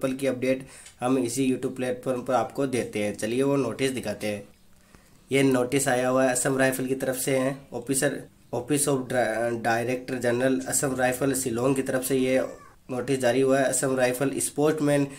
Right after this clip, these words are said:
requirement rally दो हज़ार बाईस, ये date देख लीजिए, सात मार्च दो हज़ार बाईस को sportman के विद्यार्थी इसको form भर सकते हैं। ठीक है, इसकी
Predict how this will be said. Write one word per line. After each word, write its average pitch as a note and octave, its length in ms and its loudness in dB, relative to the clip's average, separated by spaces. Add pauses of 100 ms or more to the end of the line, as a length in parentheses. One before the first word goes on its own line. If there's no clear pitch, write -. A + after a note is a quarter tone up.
(260)
requirement C3 560 4
rally B2+ 260 2
दो B2+ 160 2
हज़ार B2 220 2
बाईस, A#2 300 0
ये A#2 80 -2 (100)
date C3 240 2
देख B2+ 140 0
लीजिए, C3 240 2
सात B2 280 2
मार्च B2+ 220 2
दो B2 120 0
हज़ार B2+ 220 2
बाईस A#2+ 240 0
को C3 220 -2
sportman C3+ 640 0 (600)
के C3+ 100 2
विद्यार्थी B2 580 0
इसको C3 240 -2
form B2 280 -4
भर A#2 100 -2
सकते A2 340 -4
हैं। G2+ 180 -6
ठीक C3 140 -2
है, C3 100 2
इसकी C3 360 0